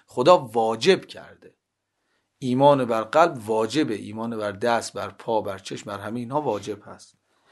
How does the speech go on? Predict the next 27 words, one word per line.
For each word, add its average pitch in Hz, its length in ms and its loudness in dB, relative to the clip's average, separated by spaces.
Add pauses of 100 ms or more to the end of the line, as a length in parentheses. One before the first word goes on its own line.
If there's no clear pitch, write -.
(400)
بعد 139 200 8
حضرت 123 280 -2
فرمود: 135 260 -6
«ینطق 131 500 0
به 117 120 -4
الکتاب 147 560 2
لها»، 101 460 -10
به 113 80 -8
این 147 200 -6
مطلب 180 460 0
قرآن 202 480 4
نطق 170 280 -2
کرده، 107 360 -8
«و 110 120 -2
یشهد 151 420 0
به 117 60 -6 (180)
علیها»، 135 380 -2
قرآن 123 400 0
شهادت 117 480 0
به 110 80 -8
این 107 120 -10
مطلب 104 360 -10
می‌دهد. 101 400 -10 (280)
آیات 143 380 10
متعدد. 110 640 -12 (460)
<clears throat> - 500 -2
خب 190 180 4